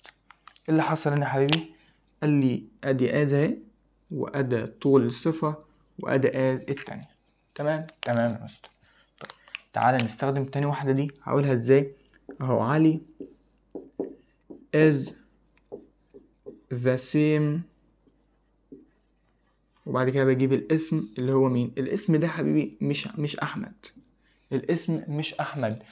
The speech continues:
الاسم ده هو عايز الاسم من الايه؟ من الطول، من الصفة اللي عندي. فالاسم من طول هاي، هايت. تمام؟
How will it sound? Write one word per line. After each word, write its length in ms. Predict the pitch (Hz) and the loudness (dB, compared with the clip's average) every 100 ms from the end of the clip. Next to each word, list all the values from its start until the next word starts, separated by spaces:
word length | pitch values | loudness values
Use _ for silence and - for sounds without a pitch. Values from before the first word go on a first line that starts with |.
| - - - | -20 -14 -6
الاسم 380 | 131 165 180 160 | -2 -2 2 4
ده 260 | 156 165 | 4 2
هو 160 | 151 131 | 2 4
عايز 280 | 127 156 143 | 4 4 0
الاسم 440 | - 160 160 143 | -2 -6 -4 -4
من 360 | 131 147 156 - _ _ 120 | 0 0 -2 -6 _ _ -8
الايه؟ 400 | - 127 131 - _ _ - | -2 -2 -2 -6 _ _ -8
من 260 | 139 143 - | -4 -4 -4
الطول، 440 | 131 - 127 110 | -8 -8 -6 -2
من 380 | 120 139 165 160 | 2 2 2 0
الصفة 500 | - - 160 - - | -8 -4 -4 -4 -4
اللي 200 | 120 117 | -4 -2
عندي. 420 | 110 104 101 107 - - - _ _ _ | 0 0 0 -8 -16 -18 -18 _ _ _
فالاسم 840 | - 120 - - - 175 185 175 | -4 -2 -2 -4 -4 -2 2 2
من 120 | 170 | 0
طول 400 | 165 170 175 170 - | 0 0 0 -2 -4
هاي، 340 | 147 120 - - _ _ _ _ _ _ _ _ _ _ - _ _ - | -2 -2 -4 -16 _ _ _ _ _ _ _ _ _ _ -20 _ _ -4
هايت. 400 | 120 - - - _ _ - - - | -4 -4 -12 -20 _ _ -20 -14 -4
تمام؟ 460 | 135 170 254 - | 2 2 0 -8